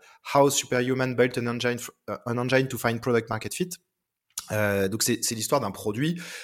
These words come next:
euh, qui a répondu parfaitement, euh, au besoin de gérer ses emails, euh, sur son portable. Euh, et en fait, je vous, je l'ai, j'en ai déjà parlé dans ce podcast, mais je vous invite à lire cet article parce que je trouve que sur la, la gestion des fonctionnalités, euh, c'est hyper intéressant. Le fondateur explique qu'à un moment donné,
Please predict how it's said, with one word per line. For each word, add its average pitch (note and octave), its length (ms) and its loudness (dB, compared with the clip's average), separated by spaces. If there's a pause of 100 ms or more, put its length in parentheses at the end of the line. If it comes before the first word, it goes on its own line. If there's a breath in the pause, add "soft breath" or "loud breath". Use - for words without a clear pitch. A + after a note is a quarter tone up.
(100)
euh, G2+ 320 0
qui A2+ 160 0
a A#2 80 6
répondu A#2+ 420 0
parfaitement, C#3+ 880 2
euh, G#2 300 -4
au A2+ 100 -6
besoin A#2+ 460 -2
de A#2 260 -4
gérer G#2+ 240 -4
ses G2+ 300 -8
emails, A2+ 260 -4
euh, F2+ 220 -8
sur F2+ 180 -14
son G2 100 -16
portable. B2 440 -4 (400 loud breath)
Euh, G2+ 180 -4
et G#2+ 80 -10
en G2 60 -8
fait, C#3+ 260 -2 (240)
je - 120 -12
vous, A#2 60 -8 (120)
je - 120 -4
l'ai, B2 100 -2
j'en B2+ 200 -2
ai B2+ 40 0
déjà C3 100 0
parlé C3 160 4
dans B2 80 0
ce A#2+ 60 -4
podcast, D3+ 240 -2
mais - 140 -6
je A2 100 -6
vous B2 100 -8
invite D#3 200 0
à C#3 40 4
lire A#2+ 160 -2
cet A#2+ 200 -6
article E3+ 240 -8
parce B2+ 120 -8
que - 80 -12
je - 60 -6
trouve - 140 -14
que C3 100 -8
sur A2+ 160 -4
la, G#2+ 220 -2
la G#2+ 160 -8
gestion C#3+ 480 -4
des A#2+ 80 -6
fonctionnalités, A#2 800 -6 (460 loud breath)
euh, G#2+ 320 -2
c'est - 160 -4
hyper D3 200 4
intéressant. C#3 380 2
Le G#2+ 140 -4
fondateur C#3 400 2
explique E3+ 500 -4
qu'à B2 140 -6
un C3 160 -2
moment D3+ 320 -2
donné, B2+ 380 -4